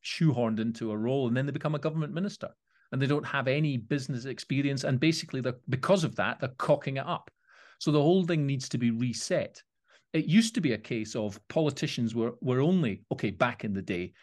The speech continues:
were usually men, uh, but there were men who'd run their, run their own business, and they came in, and the amount of government spending was, was half of what it is now.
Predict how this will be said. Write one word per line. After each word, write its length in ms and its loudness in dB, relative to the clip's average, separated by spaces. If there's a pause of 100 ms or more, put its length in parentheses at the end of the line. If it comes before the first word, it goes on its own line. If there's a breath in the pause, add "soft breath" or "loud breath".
(160 soft breath)
were 100 8
usually 580 4 (340)
men, 600 2 (420)
uh, 200 0
but 320 4
there 100 2
were 100 4
men 260 2
who'd 200 0
run 240 2
their, 180 0 (200)
run 340 0
their 160 -2
own 160 -2
business, 520 -4 (480)
and 200 0
they 60 2
came 280 -2
in, 240 0 (220 soft breath)
and 100 2
the 60 2
amount 200 2
of 80 -2
government 360 2
spending 500 2
was, 180 -6 (140)
was 260 -4 (100)
half 440 -2
of 100 -6
what 120 0
it 100 -2
is 140 -4
now. 280 -2